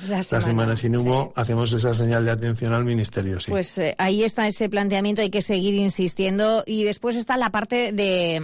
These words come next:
Speaker 1: cómo apoyar a las personas que toman la decisión de dejar de fumar. Siempre lo decimos con la posibilidad de, de nuestro médico.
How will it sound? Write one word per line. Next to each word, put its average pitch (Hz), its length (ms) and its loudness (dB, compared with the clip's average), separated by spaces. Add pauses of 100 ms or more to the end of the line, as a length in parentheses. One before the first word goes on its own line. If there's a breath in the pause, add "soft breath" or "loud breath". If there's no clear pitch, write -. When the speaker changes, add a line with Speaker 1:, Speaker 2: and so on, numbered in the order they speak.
Speaker 1:
cómo 202 380 2
apoyar 180 480 2
a 160 40 -2
las 160 160 -4
personas 175 340 -2
que 180 120 -4
toman 175 220 0
la 170 80 0
decisión 175 460 -2
de 170 280 0
dejar 160 280 -2
de 160 80 -2
fumar. 175 360 0 (280 loud breath)
Siempre 202 260 0
lo 190 80 4
decimos 175 480 0
con 175 340 -2
la 156 140 0
posibilidad 165 480 0
de, 170 340 0
de 165 160 0
nuestro 165 300 -2
médico. 185 400 2